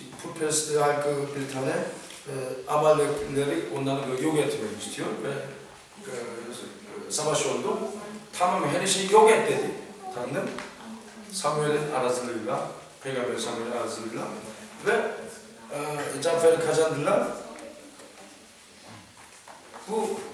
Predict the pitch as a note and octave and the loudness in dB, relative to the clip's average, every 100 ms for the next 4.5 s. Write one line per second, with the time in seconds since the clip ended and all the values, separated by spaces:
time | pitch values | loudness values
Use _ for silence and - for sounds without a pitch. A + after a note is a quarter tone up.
0 | - - - - - - - - - F3+ | -14 -16 -18 -20 -20 -20 -20 -20 -10 -2
1 | G#3 G#3 F#3+ G#3+ G#3+ E3+ - - A2 - | 2 2 2 2 2 2 2 -2 -6 -10
2 | - - - - B2 A#2+ B3 B3+ - - | -16 -18 -20 -18 -18 -18 -20 -20 -20 -20
3 | - - - - - - - - - - | -20 -20 -20 -18 -16 -16 -18 -20 -18 -6
4 | F3 F#3 F#3 F#3+ | -4 -2 0 0